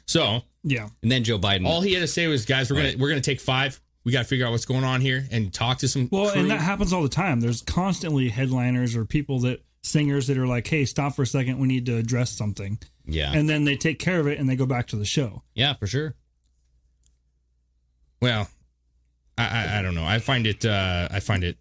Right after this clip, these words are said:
Speaker 2: There's no reason why he couldn't have stopped. And
Speaker 1: I, I'm
Speaker 2: then
Speaker 1: certainly not
Speaker 2: things
Speaker 1: trying
Speaker 2: could
Speaker 1: to
Speaker 2: have been taken care of,
Speaker 1: Yeah.
Speaker 2: and then he could have continued.
Speaker 1: I'm certainly not trying to defend him, but this guy's got a crew. He's got
Speaker 2: Yeah.
Speaker 1: tour management. He's got crews that build shit. He's got his security. He's
Speaker 3: Yeah.
Speaker 1: got all kinds of shit. He's got Ky-,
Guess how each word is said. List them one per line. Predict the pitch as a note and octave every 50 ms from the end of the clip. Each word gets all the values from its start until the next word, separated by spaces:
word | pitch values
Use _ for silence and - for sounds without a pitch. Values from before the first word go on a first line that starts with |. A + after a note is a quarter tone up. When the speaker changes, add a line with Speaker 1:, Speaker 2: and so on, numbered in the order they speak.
| _ -
Speaker 2:
There's | D#3 E3 F3 D#3
no | F3+ G3 G3+
reason | F#3 F#3 F#3 E3+ D3+ D#3 D3
why | C#3+ C#3 C3+
he | B2+ B2+ B2
couldn't | - D3 C3+ B2+
have | A#2+ A2
stopped. | - - B2+ A2+ G#2+ G#2+ - - - - - -
And | C#3 B2+
Speaker 1:
I, | B2+
I'm | B2+
Speaker 2:
then | D3+ D#3+ D#3
Speaker 1:
certainly | - - A3+ A#3+ A#3+ A3+ G3
not | E3 D#3+ C#3
Speaker 2:
things | F3 E3 E3+
Speaker 1:
trying | E3+ C#3 B2
Speaker 2:
could | A2+ F3
Speaker 1:
to | E3
Speaker 2:
have | E3+ D3+
been | D3 D3+ C#3+ C#3
taken | - D3+ C#3 - C#3 B2+
care | - - B2+ A#2+
of, | A#2+ A#2 A#2
Speaker 1:
Yeah. | G#2+ F#2
Speaker 2:
and | B2 C3
then | C3+ C3 B2
he | C3
could | A#2+ - A#2
have | A2 G2+
continued. | G#2 G2 F#2+ A2 G#2 F#2+ F#2 F#2 -
Speaker 1:
I'm | -
certainly | C#3 - G#3 G#3 G3+ F#3+
not | D#3+ D3 C#3+ C3
trying | - C#3 C3
to | A#2+
defend | G#2 F#2 - - G#2+ G#2 G#2
him, | A#2 A#2 A2
but | A#2 G2 A2+
this | C#3 D#3 -
guy's | - F3 E3+ C#3+ G2+
got | F#2 A#2 A#2 A2 G2+ - -
a | G2 F2+
crew. | - - - - A2+ G#2 E2 C#2 - _ _ _ _ _ _ _ _ _ _ _
He's | - B2 A2+ G#2+
got | A#2 A#2 G#2+ G2+ F#2+ - - -
Speaker 2:
Yeah. | D#3+ D3+ C3
Speaker 1:
tour | - - F3+ F3 E3+ F3 E3 C#3
management. | C3 C#3 C#3+ C#3+ C#3+ C#3 B2+ B2 C#3 C#3 C#3 C#3 C#3 - - _ _ _ _
He's | - G#2 G#2+ F#2
got | E2+ G2+ F#2+ F2+ F#2 F#2 - - D#2+ - - - - -
crews | - - B2+ C3+ C3+ B2+ G#2
that | A2+ F#2+ E2+
build | F#2 B2+ C3+ C3 A#2+
shit. | - C#3+ B2+ A#2
He's | A2 G2+ E2+
got | - F#2+ F2 D#2+
his | F#2 E2
security. | - - E2 - - D#3 D#3 D3 C#3+ C#3 C3+ B2+
He's | A#2+ B2 G#2 F2+
Speaker 3:
Yeah. | C3+ F#3 G#3+
Speaker 1:
got | G3 A#2+ -
all | F3 F#3+ G#3 A3 A3+ A3+ G#3+ -
kinds | - - E3 F3 F3+ E3+ D3 B2+
of | G#2 -
shit. | - - C#3+ A#2+ F2 -
He's | A2 E3+ G3+
got | A3+ A3 G#3 E3+ -
Ky-, | - -